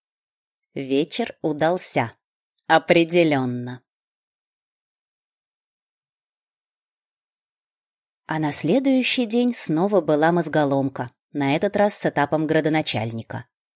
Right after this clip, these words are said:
Чтобы Мася пококетничала, такую версию даже не обсуждали,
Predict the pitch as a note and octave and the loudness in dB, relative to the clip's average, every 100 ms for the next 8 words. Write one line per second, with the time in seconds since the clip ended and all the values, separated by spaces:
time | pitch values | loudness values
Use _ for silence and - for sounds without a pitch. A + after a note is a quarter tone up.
0 | _ _ _ _ _ _ _ - - - | _ _ _ _ _ _ _ -10 -4 -2
1 | F#3+ G#3 A#3 A3+ G#3+ - A3+ - D4+ A3+ | 0 0 0 0 -2 -2 -4 -2 -2 -2
2 | F3 - D3 C#3 _ _ _ F3+ - G#3+ | -2 -2 -2 -4 _ _ _ -4 2 2
3 | G#3 A#3+ C4+ - G3 G3 G#3+ G#3 G3+ - | 4 2 2 0 2 2 2 0 0 0
4 | G3 D#3+ C3 A2+ | 0 0 0 -2